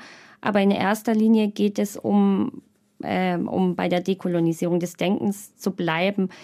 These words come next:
darum, sich Gedanken zu machen über den eigenen Lebensstil und darüber,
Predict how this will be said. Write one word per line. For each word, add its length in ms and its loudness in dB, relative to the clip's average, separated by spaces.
darum, 600 2
sich 360 -4
Gedanken 480 -2
zu 140 -4
machen 460 0
über 200 -2
den 220 -2
eigenen 380 0
Lebensstil 640 0
und 200 -2
darüber, 520 -2